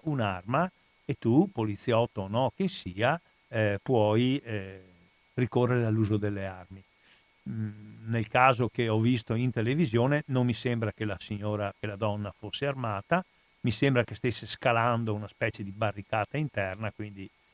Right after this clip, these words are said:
se si voleva fermarla c'erano molti altri modi. Poi ci saranno le attenuanti, evidentemente, dei momenti in cui la cosa è avvenuta, eh,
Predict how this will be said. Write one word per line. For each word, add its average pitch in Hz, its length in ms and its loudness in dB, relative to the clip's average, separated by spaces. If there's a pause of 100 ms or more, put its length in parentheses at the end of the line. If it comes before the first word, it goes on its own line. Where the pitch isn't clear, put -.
(120)
se - 140 -2
si 135 160 2
voleva 120 380 4
fermarla 107 680 -2
c'erano 104 520 -6 (380)
molti 117 320 4
altri 104 340 0
modi. 101 340 -8
Poi 107 260 -10
ci 107 120 -14
saranno 107 540 -4
le 104 240 -4
attenuanti, 107 720 -4
evidentemente, 107 840 -8 (340)
dei 113 760 0
momenti 110 460 0
in 110 100 -4
cui 131 160 0
la 110 100 -2
cosa 117 340 0
è 110 80 2
avvenuta, 151 840 4 (380)
eh, 101 680 0